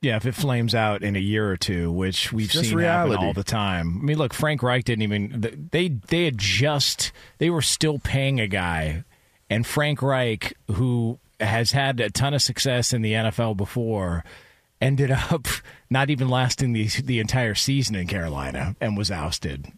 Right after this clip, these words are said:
Speaker 1: And it's like, that's why
Speaker 2: And
Speaker 1: he
Speaker 2: you
Speaker 1: said it.
Speaker 2: see this going around. If you see that that's what's taking place, how quickly a j-, uh, a coach can lose his job, then why wouldn't you try to set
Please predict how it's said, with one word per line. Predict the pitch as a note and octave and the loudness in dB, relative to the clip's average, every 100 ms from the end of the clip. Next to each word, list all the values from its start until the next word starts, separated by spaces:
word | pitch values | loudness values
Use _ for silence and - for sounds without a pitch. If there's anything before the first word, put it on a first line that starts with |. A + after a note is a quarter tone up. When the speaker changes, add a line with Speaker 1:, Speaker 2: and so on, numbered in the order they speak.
| _ - | _ -4
Speaker 1:
And | A2 | -2
it's | A2 - | 0 0
like, | A#2 G#2 - | 0 0 0
that's | B2+ A#2 | -2 0
why | B2 | 0
Speaker 2:
And | - | 2
Speaker 1:
he | F#3 | 2
Speaker 2:
you | |
Speaker 1:
said | - | 2
it. | - | 2
Speaker 2:
see | F#3+ G3 | 0 2
this | F3 - | 0 0
going | D#3+ D3 C3 | 0 0 0
around. | A#2+ C#3+ C3+ G2 F#2 | 0 0 0 0 -2
If | A2+ A#2 | -2 -2
you | D3+ | 0
see | D#3+ - - G3 F3+ | 2 0 2 2 2
that | C#3+ A#2 | 2 2
that's | B2+ A#2+ | 0 0
what's | A#2+ A2+ | -2 -2
taking | - B2 A2 G2 | -2 -2 -2 -4
place, | B2+ A#2 F2 D#2+ - - - | 0 0 0 -2 -8 -20 -10
how | - B2 | -2 0
quickly | A#2 - C#3 - A#2 G#2 | 0 0 0 2 0 2
a | |
j-, | D#2+ F#2 - | 0 -2 0
uh, | F#2+ F#2 F2+ - | 0 0 -2 -2
a | G2 | -2
coach | - A#2 G#2+ - | 0 0 0 -4
can | G2+ F#2 | -2 0
lose | G#2 G2+ | 0 0
his | F#2+ D#2 | -2 -2
job, | D2 F#2+ A2 F2 D#2+ - - - - | -2 0 0 0 -4 -10 -20 -20 -8
then | F#3+ G3+ | -4 0
why | G#3+ G3 | 0 2
wouldn't | D#3+ E3+ D#3+ B2 | 2 0 0 0
you | A2+ | 0
try | - A#2 G2 | 2 2 2
to | F2+ | 0
set | - A#2+ | 0 -2